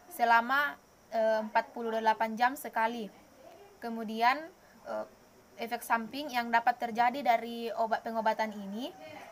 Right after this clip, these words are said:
yaitu terjadi ruam kemerahan dan gatal-gatal pada area kulit yang disuntikan. Kemudian yang kedua yaitu hemofilia B. Pengobatan dari penderita hemofilia B ini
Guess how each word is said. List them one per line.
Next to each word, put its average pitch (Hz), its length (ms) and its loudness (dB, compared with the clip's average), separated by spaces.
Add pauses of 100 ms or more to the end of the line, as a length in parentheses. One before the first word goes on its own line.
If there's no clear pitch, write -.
(140)
yaitu 233 400 -2 (160)
terjadi 240 480 2
ruam 247 320 2
kemerahan 226 640 0 (480)
dan 254 400 0
gatal-gatal 226 720 4
pada 240 480 2
area 226 240 0
kulit 240 400 -8
yang 254 320 -2
disuntikan. 220 640 -2 (800)
Kemudian 240 640 0 (320)
yang 240 240 -4
kedua 240 560 2
yaitu 240 560 -2 (560)
hemofilia 226 560 0
B. 254 160 -4 (800)
Pengobatan 247 560 4
dari 302 240 4 (160)
penderita 247 480 2
hemofilia 240 560 -2
B 214 160 -4
ini 214 400 -8